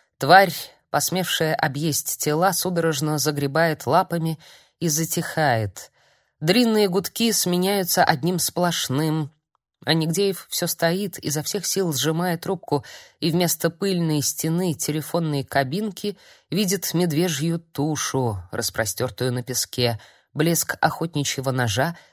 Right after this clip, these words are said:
вспарывающего брюхо. Нигдееву даже немного жалко зверя, но по-другому нельзя. Медведь, пробовавший человечину,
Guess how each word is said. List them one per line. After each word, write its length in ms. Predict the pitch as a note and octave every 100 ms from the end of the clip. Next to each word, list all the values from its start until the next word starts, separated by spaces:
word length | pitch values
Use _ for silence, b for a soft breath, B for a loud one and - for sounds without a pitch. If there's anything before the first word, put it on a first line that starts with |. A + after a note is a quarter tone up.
| b
вспарывающего 880 | - - E3+ D#3+ D3+ D3+ - C#3 C#3+
брюхо. 440 | C3 C3 - C#3+ _ _ _ _ _ _ -
Нигдееву 500 | D3 C#3 D#3+ D#3+ D#3
даже 240 | D3+ D3
немного 380 | D3+ D#3 D#3 D3+
жалко 440 | C3+ D3+ C#3 -
зверя, 460 | A#2+ B2 C3 B2+ A#2 b b b
но 200 | E3+ D#3+
по-другому 600 | D#3 F3 D#3+ D3+ D3+ D#3+
нельзя. 720 | D#3+ C#3 A#2+ G2+ C3 D#3 F#2+ - _ _
Медведь, 580 | C#3+ C#3+ A#2+ E3 E3 -
пробовавший 720 | - E3+ D3+ C3+ B2+ - C3 A2
человечину, 880 | - D3+ C3 B2 E3+ - E3 E3+